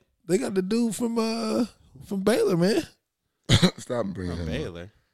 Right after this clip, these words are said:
Speaker 2: <laughs> He plays okay defense. <clears throat>
Speaker 1: Okay.
Speaker 2: He's
Speaker 3: Who?
Speaker 2: fucking six foot.
Speaker 3: Who you talking about?
Speaker 2: Davion Mitchell.
Speaker 3: Davion Mitchell's not.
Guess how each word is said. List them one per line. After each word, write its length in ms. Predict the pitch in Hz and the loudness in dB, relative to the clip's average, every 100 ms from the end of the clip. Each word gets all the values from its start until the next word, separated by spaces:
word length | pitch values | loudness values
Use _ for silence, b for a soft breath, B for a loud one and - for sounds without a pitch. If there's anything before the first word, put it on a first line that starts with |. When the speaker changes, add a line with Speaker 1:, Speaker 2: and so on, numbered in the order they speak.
| - | -8
Speaker 2:
<laughs> 360 | - 180 139 120 | 0 0 0 -6
He 80 | |
plays 320 | - 113 107 95 | -4 -2 0 -2
okay 340 | 95 98 90 | -4 -4 -6
defense. 460 | 101 92 87 90 - | -6 -8 -10 -12 -10
<clears throat> 160 | - 113 113 | -8 -2 -2
Speaker 1:
Okay. 180 | 120 117 | 0 -2
Speaker 2:
He's 160 | 110 | -2
Speaker 3:
Who? 100 | 190 | -6
Speaker 2:
fucking 320 | 143 123 110 101 | -4 -4 -4 -6
six 300 | - 120 - | -4 -6 -6
foot. 280 | 127 104 - _ _ _ | -4 -6 -6 _ _ _
Speaker 3:
Who 80 | 175 | -8
you 40 | 185 | -6
talking 240 | 202 208 | -6 -6
about? 160 | 87 85 | -10 -6
Speaker 2:
Davion 500 | 101 92 90 80 80 | -4 -2 -4 -8 -10
Mitchell. 280 | 78 - - _ _ _ - | -14 -16 -20 _ _ _ -8
Speaker 3:
Davion 280 | 143 185 139 | -2 0 2
Mitchell's 320 | 147 143 104 | 2 2 -2
not. 320 | 101 113 135 | -2 -4 -4